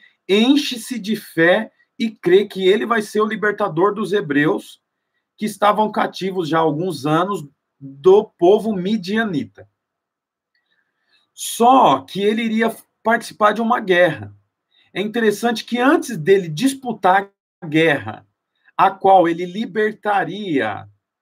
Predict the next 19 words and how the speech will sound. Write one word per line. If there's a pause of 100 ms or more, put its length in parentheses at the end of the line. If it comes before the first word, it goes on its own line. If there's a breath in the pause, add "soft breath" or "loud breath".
(160)
os
hebreus
da
mão
dos
midianitas, (500)
olha
o
que
o
Senhor
pede
pra
ele
fazer. (320)
Leia
lá,
Juízes
seis.